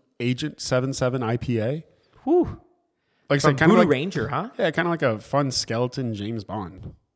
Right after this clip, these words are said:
Speaker 2: I love how he's got his, like, passport there in his, uh,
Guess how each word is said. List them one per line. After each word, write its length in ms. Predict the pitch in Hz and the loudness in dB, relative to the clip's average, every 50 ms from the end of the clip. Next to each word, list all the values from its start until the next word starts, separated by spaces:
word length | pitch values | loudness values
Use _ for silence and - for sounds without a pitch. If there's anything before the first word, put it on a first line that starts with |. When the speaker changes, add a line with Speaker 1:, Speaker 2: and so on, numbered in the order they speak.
| _ _ | _ _
Speaker 2:
I 40 | 131 135 | -8 -6
love 200 | 127 131 135 156 | -4 -2 0 0
how 80 | 170 | 0
he's 100 | 160 139 | 0 2
got 80 | 147 143 | 0 0
his, 80 | 135 | 0
like, 200 | 127 113 95 - | -2 -4 -6 -8
passport 540 | - - - 107 110 - - - 120 113 - | -10 -6 -4 -4 -4 -4 -6 -6 -6 -6 -4
there 200 | - 117 110 110 | -6 -6 -6 -6
in 60 | 110 | -6
his, 220 | 110 107 104 - 110 | -8 -8 -10 -10 -10
uh, 360 | 104 101 98 95 90 87 87 | -8 -8 -8 -8 -10 -12 -14